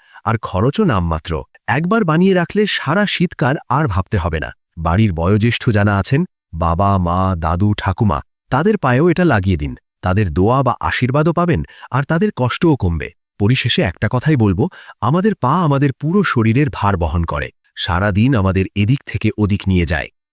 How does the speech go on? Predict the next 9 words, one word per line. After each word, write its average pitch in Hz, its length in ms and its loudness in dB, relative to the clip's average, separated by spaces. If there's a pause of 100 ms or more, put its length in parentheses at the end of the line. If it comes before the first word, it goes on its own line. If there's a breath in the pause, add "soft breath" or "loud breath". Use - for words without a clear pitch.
তাই 175 140 2
মুখের 135 400 2
সৌন্দর্যের 185 580 2
পাশাপাশি 143 520 -2 (360 loud breath)
পায়ের 165 320 2
যত্ন 131 340 2
নেওয়াটাও 95 420 2
আমাদের 107 320 2
কর্তব্য। 85 420 -4